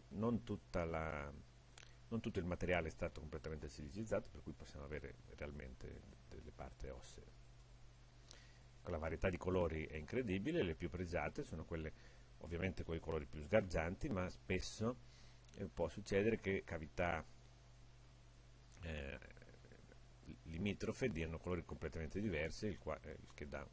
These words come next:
una, una, un tocco in più, diciamo, di rarezza e anche di estetica. E vediamo qui alcuni campioni, mm, <clears throat> di alta qualità,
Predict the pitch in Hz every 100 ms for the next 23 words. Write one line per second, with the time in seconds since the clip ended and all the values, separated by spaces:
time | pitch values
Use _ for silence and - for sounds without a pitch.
0 | - - 73 - 76 - - - - -
1 | - - - - 82 - 76 - 76 -
2 | 67 58 60 - - - 69 73 78 78
3 | - - 95 78 67 65 65 65 65 -
4 | - 62 - - - - - - - -
5 | - - - 76 78 73 82 76 - 82
6 | 76 92 92 82 69 82 101 98 - -
7 | 85 - - 185 - 78 - - - 76
8 | 78 73 73 80 - 71 80 73 73